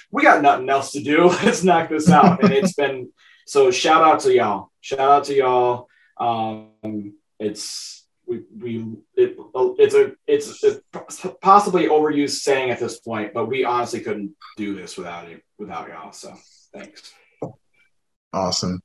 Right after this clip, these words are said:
Speaker 2: And where can all my peeps and new listeners or viewers, uh,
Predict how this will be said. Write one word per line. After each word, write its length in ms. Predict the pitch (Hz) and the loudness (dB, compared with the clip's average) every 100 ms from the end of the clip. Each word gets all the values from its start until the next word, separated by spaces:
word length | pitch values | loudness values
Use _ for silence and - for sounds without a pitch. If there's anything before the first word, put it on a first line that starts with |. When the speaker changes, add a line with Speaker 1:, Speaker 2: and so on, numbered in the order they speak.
| - - - - _ - | -16 -20 -20 -20 _ 2
Speaker 2:
And 340 | 135 123 113 | 6 8 8
where 160 | 135 180 | 8 8
can 160 | 185 | 8
all 160 | 151 143 | 8 8
my 180 | 135 117 | 6 4
peeps 420 | - 135 123 - | 2 4 4 4
and 180 | 113 107 | 0 4
new 200 | 110 127 | 6 8
listeners 580 | 120 117 - 120 117 117 | 6 4 2 2 0 2
or 240 | 110 107 | 2 2
viewers, 640 | 107 - 117 120 113 110 - | -2 0 4 6 6 6 4
uh, 220 | 104 | 0